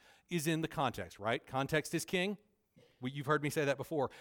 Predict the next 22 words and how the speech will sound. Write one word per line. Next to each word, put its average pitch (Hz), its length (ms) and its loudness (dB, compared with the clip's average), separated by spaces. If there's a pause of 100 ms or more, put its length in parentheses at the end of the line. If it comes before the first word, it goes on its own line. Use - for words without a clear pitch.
I 156 60 2
think 226 220 2
the 208 80 -6
key 226 200 -2
here 160 160 2
is 135 120 -2
the 147 100 -2
Old 185 200 2
Testament 208 360 2
context 160 440 -4
that 135 100 -6
the 135 100 -8
author 147 300 2
has 131 140 -2
been 135 360 -2 (240)
referring 151 540 0
to 131 380 -4 (400)
consistently 143 580 -2
in 123 60 -4
this 120 120 -4
section. 120 480 -4 (2250)
What 185 420 -2